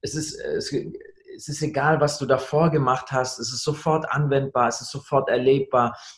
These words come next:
die Effektivität, es ist, äh, auch jetzt immer mehr, es ist, steckt trotzdem noch in den Babyschuhen, aber die wissenschaftliche, äh, Bestätigung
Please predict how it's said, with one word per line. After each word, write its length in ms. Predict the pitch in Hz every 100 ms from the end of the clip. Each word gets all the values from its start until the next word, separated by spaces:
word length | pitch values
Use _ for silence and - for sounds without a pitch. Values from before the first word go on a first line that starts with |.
| _ 123
die 80 |
Effektivität, 1080 | - - - - 135 135 - 147 147 147 147 - -
es 140 | -
ist, 220 | 131 - - _
äh, 160 | 120 98 85 -
auch 200 | 123 - -
jetzt 460 | 113 127 131 - -
immer 260 | 143 143 135
mehr, 380 | 131 139 139 -
es 140 | 107
ist, 80 | 123
steckt 300 | - 120 -
trotzdem 460 | - 131 139 - 123
noch 140 | 117
in 100 | 110
den 140 | 104
Babyschuhen, 480 | 123 202 123 - 110
aber 160 | 92 110
die 140 | 110 151
wissenschaftliche, 880 | 208 202 143 123 - 107 113 107 - - - - -
äh, 200 | 117 113
Bestätigung 800 | 117 - - 214 196 135 113 104